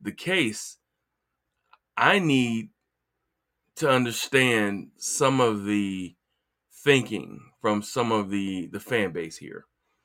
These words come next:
Um, and, and, and I, you know, some people will say, "Oh, well, you know, they don't really like Coach Elliott. They don't think Coach Elliott is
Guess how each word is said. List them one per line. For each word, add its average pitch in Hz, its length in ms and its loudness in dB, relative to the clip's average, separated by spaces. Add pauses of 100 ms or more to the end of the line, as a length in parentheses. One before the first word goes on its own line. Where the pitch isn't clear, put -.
(360)
Um, 98 540 0 (200)
and, 170 140 2
and, 208 180 4
and 202 240 2
I, 190 260 6
you 185 100 0
know, 117 440 0
some 170 200 -6
people 143 340 -4
will 127 80 -4
say, 156 240 2
"Oh, 170 140 2
well, 151 340 2
you 147 120 -4
know, 113 320 -4 (1600)
they 151 160 4
don't 151 280 6 (160)
really 127 220 0
like 120 300 0
Coach 110 380 -6
Elliott. 85 260 -12 (140)
They 127 140 -2
don't 135 200 -2
think 127 240 -4
Coach 117 320 -6
Elliott 117 460 -2
is 107 760 -4